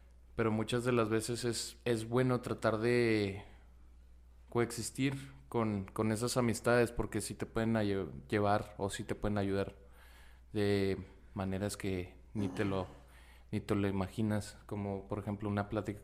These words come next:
con un amigo, este, hablar de cierto problema que tienes y ellos te aconsejan o te dan una solución que, que tú en tu cabeza no tenías, este, vaya, pre-, predemi-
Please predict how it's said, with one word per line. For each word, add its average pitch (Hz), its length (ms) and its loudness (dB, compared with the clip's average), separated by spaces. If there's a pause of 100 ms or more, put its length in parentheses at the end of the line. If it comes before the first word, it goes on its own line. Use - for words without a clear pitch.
con 107 100 -4
un 104 160 -2
amigo, 110 480 -2 (600)
este, 104 680 0
hablar 101 380 2
de 104 120 2
cierto 104 360 -2
problema 104 380 0
que 104 100 -4
tienes 110 420 -2
y 110 60 0
ellos 104 240 0
te - 80 -4
aconsejan 127 720 -4 (720)
o 104 540 4
te 110 160 4
dan 107 220 4
una 131 180 6
solución 120 460 2
que, 107 420 2
que 104 100 -2
tú 101 140 -2
en 107 100 0
tu - 140 -6
cabeza 107 320 -2
no 117 160 -2
tenías, 113 380 0
este, 90 420 -8 (1120)
vaya, 101 340 0
pre-, 98 400 2 (140)
predemi- 98 380 -2